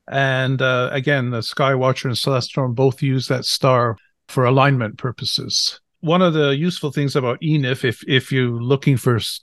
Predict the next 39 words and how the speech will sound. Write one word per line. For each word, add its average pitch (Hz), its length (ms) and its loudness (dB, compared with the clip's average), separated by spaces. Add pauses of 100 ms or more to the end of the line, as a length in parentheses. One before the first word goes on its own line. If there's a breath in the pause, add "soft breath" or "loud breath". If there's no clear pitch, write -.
deep 156 160 -4
sky 135 400 4
objects, 120 580 -4
is 120 180 -4
if 139 140 -2
you 160 80 2
can 139 140 0
find 156 400 2
Enif, 139 580 0 (280)
uh, - 40 -4
and 127 340 -2
if 131 160 0
you 139 100 4
imagine, 135 460 0
again, 123 320 -2
an 120 140 -4
upside-down 123 640 -2
horse 127 440 0
and, 123 320 -4
and, 120 300 2 (540 loud breath)
you 131 80 0
know, 123 140 0
the 120 100 -2
horse's 127 460 2
head 131 280 -2
ends 123 300 -2
in 123 140 -4
Enif, 135 460 0 (500 soft breath)
the 139 120 0
globular 147 540 2
cluster - 400 -6
fifteen 156 800 0
is 120 140 -4
about 120 240 -6
four 143 260 2
degrees 127 380 -2
to 131 160 0
the 120 120 -2
northwest 131 840 0